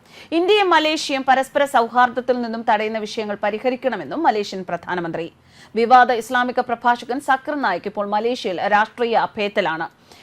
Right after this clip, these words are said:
ഇന്ത്യയിൽ ഭീകരവാദ കേസുകളിൽ മോസ്റ്റ് വാണ്ടഡ് ക്രിമിനലാണ് സാക്കിർ നായിക്. സൗദി ഉൾപ്പെടെയുള്ള ഇസ്ലാമിക രാജ്യങ്ങളിൽ അഭയം ചോദിച്ചു, എങ്കിലും അവരാരും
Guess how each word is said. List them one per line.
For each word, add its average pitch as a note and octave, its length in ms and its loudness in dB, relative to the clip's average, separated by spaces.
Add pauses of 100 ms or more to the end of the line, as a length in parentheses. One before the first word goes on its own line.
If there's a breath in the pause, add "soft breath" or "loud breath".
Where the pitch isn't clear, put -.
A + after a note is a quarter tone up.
ഇന്ത്യയിൽ F4 380 2
ഭീകരവാദ D#4 460 6
കേസുകളിൽ C#4 480 0
മോസ്റ്റ് B3+ 380 -2
വാണ്ടഡ് A#3+ 440 0
ക്രിമിനലാണ് A#3+ 540 0
സാക്കിർ F3 380 -2
നായിക്. D#3 380 -8 (360 soft breath)
സൗദി D#4+ 320 8 (100)
ഉൾപ്പെടെയുള്ള C#4+ 480 4
ഇസ്ലാമിക A#3+ 480 2
രാജ്യങ്ങളിൽ G#3+ 500 2
അഭയം G#3 380 -2
ചോദിച്ചു, E3 380 -10 (100)
എങ്കിലും A3 460 -4
അവരാരും A#3+ 480 4